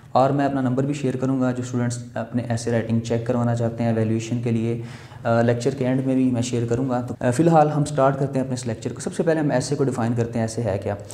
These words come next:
essay एक piece of writing है। Basically आपने एक topic को चूज़ करना है और उसके ऊपर लिखना है। किस तरह से लिखना है आपने? different paragraphs के ज़रिए। और हम ये कह सकते हैं, if I'm not wrong, then we can say that basically paragraph is the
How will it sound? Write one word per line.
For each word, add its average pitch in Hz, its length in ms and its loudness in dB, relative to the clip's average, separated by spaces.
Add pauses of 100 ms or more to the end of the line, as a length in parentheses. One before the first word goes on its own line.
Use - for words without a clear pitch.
(220)
essay 147 360 2
एक 151 680 -4
piece 180 200 -4
of 170 60 -8
writing 117 420 0
है। 104 300 -4
Basically 143 440 0
आपने 127 280 2
एक 135 80 -6
topic 127 280 0
को 151 60 0
चूज़ 151 300 -2
करना 104 260 -2
है 110 120 -4
और 117 180 2
उसके 139 220 -4
ऊपर - 500 -4
लिखना 139 360 0
है। - 200 -6 (420)
किस 190 180 4
तरह 220 140 2
से 214 120 -2
लिखना 156 240 -2
है 143 60 4
आपने? 139 340 -2 (380)
different 170 400 0
paragraphs 139 500 2
के 113 120 -4
ज़रिए। 101 400 -6 (200)
और 180 140 10
हम 160 260 0
ये 202 60 6
कह 165 180 4
सकते 151 320 -2
हैं, 127 300 -4
if 135 120 0
I'm 160 180 2
not 165 200 4
wrong, 143 380 4
then 135 160 2
we 139 260 0
can 131 100 2
say 156 220 -2
that 120 260 2 (400)
basically 165 480 2 (140)
paragraph 139 800 2
is 127 120 -2
the 123 40 0